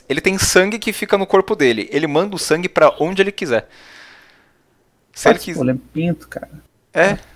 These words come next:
Speaker 1: Se ele quiser, ele manda. Se ele ou
Speaker 2: Sim.
Speaker 1: ela quiser, né? Manda o, o sangue pro pinto ou pra xota. Pronto. Acabou.
Speaker 2: Exatamente.
Speaker 1: Fim.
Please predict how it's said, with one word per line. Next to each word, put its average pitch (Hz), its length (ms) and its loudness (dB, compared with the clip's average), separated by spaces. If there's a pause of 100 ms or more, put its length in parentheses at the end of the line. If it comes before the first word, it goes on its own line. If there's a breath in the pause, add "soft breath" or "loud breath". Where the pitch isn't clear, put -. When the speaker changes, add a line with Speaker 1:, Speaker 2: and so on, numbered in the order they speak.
(760)
Speaker 1:
Se - 120 -4
ele 170 120 -4
quiser, 151 320 2
ele 180 120 4
manda. 139 1120 0
Se - 220 -4
ele 147 180 4
ou 151 80 4
Speaker 2:
Sim. 120 60 6
Speaker 1:
ela 143 140 4
quiser, 123 440 4
né? 147 120 2
Manda 131 260 0 (500)
o, 92 120 -2
o - 100 0
sangue 156 200 -2
pro - 180 -4
pinto 160 240 -4
ou - 20 -16
pra 226 140 -2
xota. - 340 0
Pronto. - 500 4 (220 soft breath)
Acabou. - 480 -2 (1500 loud breath)
Speaker 2:
Exatamente. 139 680 -2
Speaker 1:
Fim. 170 440 -4